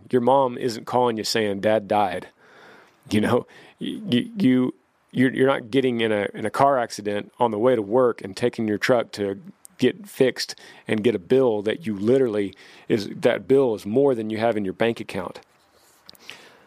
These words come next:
Those, those days are, are extraordinary, and it takes God to pull you out of them. But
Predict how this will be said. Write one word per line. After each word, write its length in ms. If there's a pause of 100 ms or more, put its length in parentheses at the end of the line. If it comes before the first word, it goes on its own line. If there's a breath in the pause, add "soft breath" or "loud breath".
(400 loud breath)
Those, 380
those 240
days 600
are, 500 (180)
are 200 (100)
extraordinary, 840 (260)
and 420 (680)
it 180
takes 260
God 260
to 80
pull 260
you 140
out 160
of 80
them. 160 (600 loud breath)
But 160